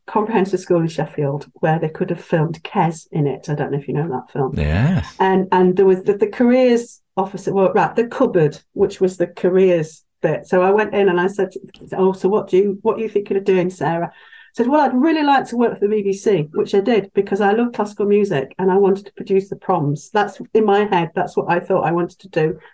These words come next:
Speaker 1: when I was fifteen. And the teacher just laughed and he said, "Oh, Sarah, no one from a school like this is ever gonna have a job like that."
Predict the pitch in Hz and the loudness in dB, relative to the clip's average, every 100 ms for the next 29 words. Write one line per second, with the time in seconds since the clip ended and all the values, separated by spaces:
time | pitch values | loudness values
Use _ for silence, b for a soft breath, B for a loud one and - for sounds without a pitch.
0 | _ 160 151 147 160 - 143 - - B | _ -2 -2 -4 -10 -8 -6 -6 -10 B
1 | B B B B B _ _ 233 214 208 | B B B B B _ _ 0 2 2
2 | 220 226 269 262 - 202 190 - 311 330 | 0 0 -2 -2 0 0 0 -2 0 0
3 | 277 339 370 - - - 247 277 294 254 | 2 2 2 -2 -8 -6 -4 -2 0 0
4 | - - - - 156 165 160 - 196 262 | -2 -10 -10 -6 -4 -4 -6 -6 -2 0
5 | 302 285 262 254 240 226 - 247 226 196 | 2 2 2 2 2 0 0 2 4 2
6 | 180 170 147 - - - 208 214 208 202 | 2 0 -2 -6 -12 -4 -2 0 0 0
7 | 202 190 185 185 156 - 165 151 - 226 | 0 0 -4 -4 -4 -2 -2 -2 0 -2
8 | - | -2